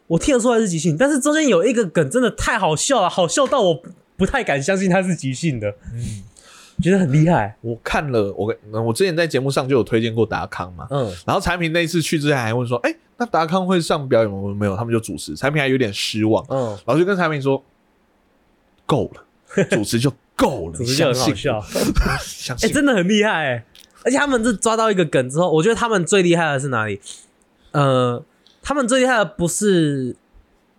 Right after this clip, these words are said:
Speaker 1: 就是讲好笑的梗的，的部分，他们最厉害的地方是他们的肢体语言。
Speaker 2: 哦。
Speaker 1: 他们肢体语言真的很，让他们笑话真的是乘以十倍的在，在好笑。
Speaker 2: 哦。
Speaker 1: 我真的觉得他是，尤-，尤其是那个，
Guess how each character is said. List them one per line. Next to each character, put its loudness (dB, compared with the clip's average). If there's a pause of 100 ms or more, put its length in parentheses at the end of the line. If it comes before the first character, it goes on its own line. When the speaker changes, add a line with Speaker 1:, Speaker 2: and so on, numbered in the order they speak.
(400)
Speaker 1:
就 -4
是 -2 (240)
讲 -2
好 -2
笑 0
的 -2
梗 -12
的， -14 (160)
的 -12
部 -12
分， -14 (240)
他 -2
们 2
最 4
厉 6
害 2
的 0
地 0
方 -2
是 -4
他 0
们 -2
的 -2
肢 -4
体 -4
语 -8
言。 -14 (460)
Speaker 2:
哦。 2 (240)
Speaker 1:
他 0
们 2
肢 2
体 4
语 4
言 2
真 2
的 2
很， -10 (460)
让 -4
他 0
们 2
笑 0
话 0
真 0
的 0
是 -4
乘 0
以 0
十 -2
倍 2
的 -2
在， -2 (180)
在 -6
好 -12
笑。 -10 (200)
Speaker 2:
哦。 0
Speaker 1:
我 2
真 4
的 0
觉 2
得 4
他 0
是， -2 (120)
尤-， 2
尤 4
其 2
是 0
那 2
个， 0